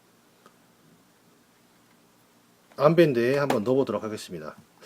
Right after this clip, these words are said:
제가 보기에는 이거 두 개는 지금 노트 원, 투는 안 들어갑니다. 노트 시리즈는 안 들어가요. 안 들어가고,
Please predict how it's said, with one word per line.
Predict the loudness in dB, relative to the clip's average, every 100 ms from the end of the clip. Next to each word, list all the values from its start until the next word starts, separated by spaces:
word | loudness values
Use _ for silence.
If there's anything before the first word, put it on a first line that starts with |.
| -20 -20 -20 -20 -12
제가 | -6 -4
보기에는 | -4 -4 -2 -2 -4
이거 | -4
두 | -6 -4
개는 | -4 -4 -6
지금 | -8 -10 -10 -14 _ _ _ _ _ _ _ _ _ _ -20 -18 -10
노트 | -10 -10 -8 -4 -2 -2 -4 -8 _ -20 _ _
원, | -8 -8
투는 | -8 -4 0 0 2 2 0
안 | -4
들어갑니다. | -4 -4 -6 0
노트 | 4 4 4
시리즈는 | 0 0 2 2 0
안 | -4
들어가요. | -6 -6 -6 -6 -10 _ _ _ _ -20 -20 -20 _ _ _ _ _ -20 -18 -12
안 | -10
들어가고, | -8 -6 -6 -4 -4